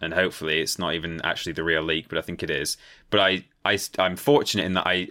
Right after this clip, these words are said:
I have no idea how or why such and such a thing might be about to occur. So,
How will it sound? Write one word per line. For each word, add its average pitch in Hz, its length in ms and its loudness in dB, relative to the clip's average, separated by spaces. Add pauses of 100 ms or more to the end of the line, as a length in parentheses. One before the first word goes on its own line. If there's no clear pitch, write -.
I 92 80 2
have 95 180 0
no 107 220 4
idea 95 540 4
how 107 260 2
or 95 240 6
why 85 560 2
such - 300 0
and 90 100 -4
such 90 220 0
a - 20 -8
thing 85 380 -2
might 92 320 0
be 87 260 -2 (140)
about 87 280 2
to 82 120 -4
occur. 78 480 0
So, 82 540 2